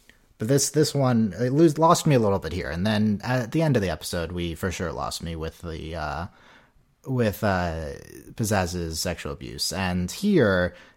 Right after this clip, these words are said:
I feel like we are making a joke out of it, and it's not, uh, it's not, it, it's, it's, it's based on parody of this cop sh-, uh, cop show element, but, um, we bordered way too much on making a joke out of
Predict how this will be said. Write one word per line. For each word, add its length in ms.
I 140
feel 220
like 500
we 320
are 180
making 320
a 60
joke 540
out 240
of 160
it, 220
and 200
it's 140
not, 460
uh, 240
it's 320
not, 320
it, 220
it's, 520
it's, 380
it's 260
based 460
on 220
parody 720
of 600
this 240
cop 240
sh-, 160
uh, 340
cop 220
show 140
element, 440
but, 300
um, 440
we 120
bordered 480
way 220
too 180
much 260
on 200
making 260
a 80
joke 460
out 240
of 240